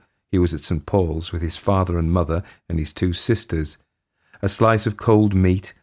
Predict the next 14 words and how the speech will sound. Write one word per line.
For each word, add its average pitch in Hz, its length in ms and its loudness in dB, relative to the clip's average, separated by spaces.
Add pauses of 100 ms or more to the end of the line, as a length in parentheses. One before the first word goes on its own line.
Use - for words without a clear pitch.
(240)
a 90 60 -6
great 95 340 2
deal 92 240 4
of 80 160 -4
bread 90 220 4
and 85 180 2
butter 87 320 -2
and 80 140 -2
plenty 90 320 0
of 78 80 -2
milk 90 380 0
in 76 80 -2
his 73 180 -4
tea. 73 400 -6